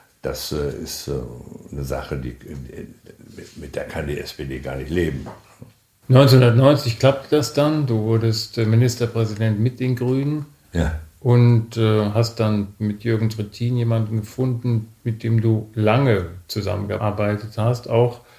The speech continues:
Speaker 2: trotz seiner Sperrigkeit lange Zeit
Speaker 1: Ja,
Speaker 2: vertrauensvoll.
Speaker 1: sperrig ist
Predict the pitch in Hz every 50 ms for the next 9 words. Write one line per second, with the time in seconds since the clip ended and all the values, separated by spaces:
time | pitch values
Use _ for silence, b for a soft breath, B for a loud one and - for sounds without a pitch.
0 | b b b b b b b b _ - - 110 110 - - 113 107 107 104 101
1 | - - - 113 110 117 120 113 - - - 113 113 113 113 113 113 113 110 113
2 | 110 110 - 113 110 110 - 110 117 131 143 - 117 107 - 147 151 151 160 165
3 | 139 123 139 135 - -